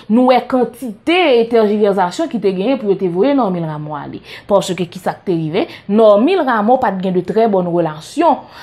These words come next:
avèk gouvènman, avèk pouvwa egzekitif la.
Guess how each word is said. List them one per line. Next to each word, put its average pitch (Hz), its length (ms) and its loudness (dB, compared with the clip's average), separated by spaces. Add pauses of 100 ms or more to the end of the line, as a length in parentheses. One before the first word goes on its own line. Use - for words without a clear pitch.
(120)
avèk 202 640 0
gouvènman, 180 640 0
avèk 180 240 -4
pouvwa 180 260 0
egzekitif 160 640 -8
la. - 140 -18